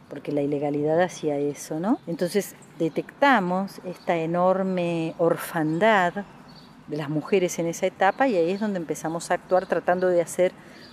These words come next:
una red de contención, como que la caída libre por lo menos tuviera una red. La caída libre no se la iba a ahorrar nadie, pero que por lo menos tuviera una red donde rebotar. Bueno, nosotras éramos esa red. Le informábamos a las mujeres qué iba a pasar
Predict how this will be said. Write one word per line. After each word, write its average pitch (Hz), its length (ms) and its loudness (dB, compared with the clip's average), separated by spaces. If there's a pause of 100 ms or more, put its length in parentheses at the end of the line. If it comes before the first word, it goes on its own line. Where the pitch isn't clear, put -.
una 175 180 4
red 185 220 4
de 175 100 2
contención, 151 1080 2 (240)
como 170 160 -2
que - 80 2
la 175 100 6
caída 202 320 4
libre 220 240 2
por 175 160 2
lo 180 80 2
menos 208 180 0
tuviera 190 260 2
una 170 160 4
red. 190 240 6
La 170 100 6
caída 214 260 4
libre 262 360 4
no 196 160 0
se 208 160 0
la 196 160 6
iba 196 320 4
a 185 40 4
ahorrar 185 320 4
nadie, 202 300 4
pero 175 160 4
que 165 80 -4
por 165 100 -2
lo 165 60 0
menos 214 160 2
tuviera 196 200 6
una 190 180 6
red 196 200 6
donde 190 240 4
rebotar. 165 320 4
Bueno, 156 160 0
nosotras 226 460 -2
éramos 180 300 -2
esa 156 200 -2
red. 127 240 -4 (1000)
Le 175 120 4
informábamos 180 640 4
a 170 40 0
las 160 120 0
mujeres 170 520 0 (180)
qué 254 180 4
iba 180 160 2
a 151 40 -2
pasar 160 680 -2